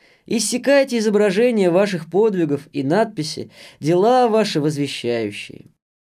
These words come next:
Полагаете твёрдые основания правления законом непременным. Время с острым рядом зубов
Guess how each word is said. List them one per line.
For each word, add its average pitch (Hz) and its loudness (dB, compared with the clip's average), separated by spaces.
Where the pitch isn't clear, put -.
Полагаете 226 2
твёрдые 190 2
основания 175 0
правления 147 0
законом 143 -2
непременным. 120 -6
Время 247 2
с 214 0
острым 208 0
рядом 156 2
зубов 165 -2